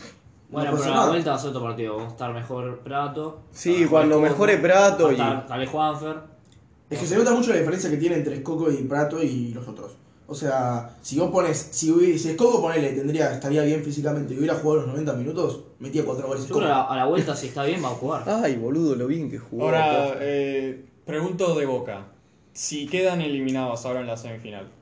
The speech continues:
Speaker 2: No, nada con Alfaro. Ya sé lo que vas a preguntar.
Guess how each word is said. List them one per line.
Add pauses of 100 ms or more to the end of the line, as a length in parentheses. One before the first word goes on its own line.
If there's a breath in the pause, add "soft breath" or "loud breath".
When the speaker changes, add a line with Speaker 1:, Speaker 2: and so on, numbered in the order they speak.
(840)
Speaker 2:
No,
nada
con
Alfaro. (460)
Ya
sé
lo
que
vas
a
preguntar.